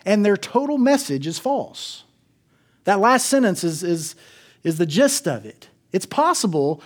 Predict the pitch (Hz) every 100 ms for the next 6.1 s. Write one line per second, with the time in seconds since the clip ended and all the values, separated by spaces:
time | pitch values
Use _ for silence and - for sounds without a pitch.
0 | - - 220 196 - 269 302 - - 302
1 | 247 175 175 226 233 240 - 262 277 147
2 | 151 - - 226 - - 277 311 294 -
3 | 208 202 202 185 190 - 262 262 220 240
4 | 196 220 320 196 175 190 196 190 - -
5 | 277 262 - 285 302 - 123 - - -